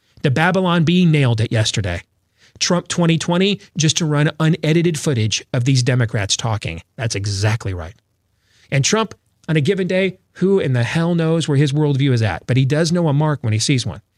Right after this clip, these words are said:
He knows a product that will sell when he sees one. And you know what he sees? You guys don't really want to hear me talk about trade wars with China, but you love hearing me tell these people who hate America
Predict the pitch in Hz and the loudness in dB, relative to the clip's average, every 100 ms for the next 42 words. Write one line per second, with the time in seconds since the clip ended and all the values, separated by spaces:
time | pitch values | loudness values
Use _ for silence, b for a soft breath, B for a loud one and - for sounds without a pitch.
0 | b b b 160 156 175 190 196 - 151 | b b b 2 4 4 4 2 0 -4
1 | - 185 131 113 127 151 147 - 196 113 | -2 0 0 -2 -2 0 0 0 0 0
2 | 107 B B - 131 151 185 175 127 85 | 0 B B 0 2 4 2 0 -2 -6
3 | - 135 160 180 180 180 196 214 - b | -4 0 2 2 2 2 0 0 -4 b
4 | b b b - 131 147 165 135 165 165 | b b b -2 2 2 2 0 0 2
5 | 165 147 160 151 143 165 156 139 123 120 | 2 4 4 2 0 -2 -2 -2 0 0
6 | - 123 - - 156 147 147 147 139 - | -2 -12 -8 -2 0 2 2 2 0 -2
7 | 175 151 104 90 _ _ _ _ _ _ | -2 0 0 -4 _ _ _ _ _ _
8 | _ 143 135 - 139 135 131 139 147 151 | _ -2 0 0 0 0 2 2 2 2
9 | 147 151 147 139 139 - 156 147 139 143 | 2 4 2 0 -2 -2 -2 0 0 2
10 | 143 - 151 139 123 127 151 131 139 135 | 0 0 0 2 2 4 2 2 2 0
11 | 110 110 110 | 0 2 0